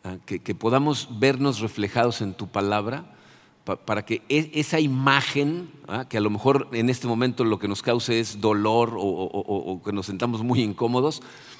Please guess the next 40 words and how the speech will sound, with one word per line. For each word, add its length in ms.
eh, 120
tú 180
la 80
utilices, 480
Padre, 260
para 220
transformarnos. 960
Queremos 320
ponernos 640
en 120
tus 200
manos 320
y 60
pedirte 380
que 100
hagas 180
lo 140
que 100
tengas 560
que 140
hacer 240
en 100
nuestro 300
corazón 400
para 240
que 100
seamos 360
transformados. 760
Te 80
lo 100
pedimos, 380
Padre, 300
en 80
el 100
poderoso 460
nombre 280
de 120
tu 100
Hijo 160
Jesucristo. 640